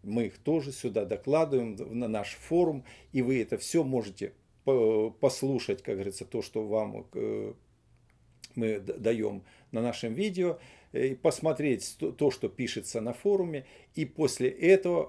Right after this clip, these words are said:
вы можете уже реально принимать решения. Поэтому надо вам информация по покупке, установке,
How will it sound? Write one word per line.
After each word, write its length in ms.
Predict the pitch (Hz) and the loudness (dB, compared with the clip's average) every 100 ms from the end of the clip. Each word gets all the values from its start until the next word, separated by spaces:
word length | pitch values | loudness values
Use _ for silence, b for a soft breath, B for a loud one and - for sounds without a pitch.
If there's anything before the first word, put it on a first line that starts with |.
| - | -2
вы 160 | 113 | -2
можете 540 | 113 135 151 131 123 - | -2 -2 -2 -2 -4 -4
уже 320 | 98 98 110 | -2 -2 -2
реально 580 | 101 113 117 147 139 127 | 0 2 4 4 2 -2
принимать 580 | - 98 95 101 110 - - | -8 -10 -6 -6 -6 -10 -12
решения. 640 | 107 - 107 90 - - b b b b _ | -10 -8 -10 -10 -14 -20 b b b b _
Поэтому 540 | 147 165 131 95 92 - _ _ _ _ _ _ _ | 6 6 4 -2 -10 -16 _ _ _ _ _ _ _
надо 420 | 104 147 160 135 | -2 0 2 2
вам 280 | 113 113 - | 2 0 -2
информация 1000 | 107 - 104 98 110 147 - - 90 95 - _ _ _ | -8 -6 -6 -4 -4 -4 -6 -12 -12 -14 -20 _ _ _
по 320 | 113 104 95 - _ _ _ - | -2 0 -2 -10 _ _ _ -4
покупке, 680 | 127 127 113 110 - - 107 | -4 -2 -6 -6 -10 -20 -18
установке, 960 | 110 - 92 90 113 131 123 - - | -18 -10 -8 -2 0 0 -2 -10 -20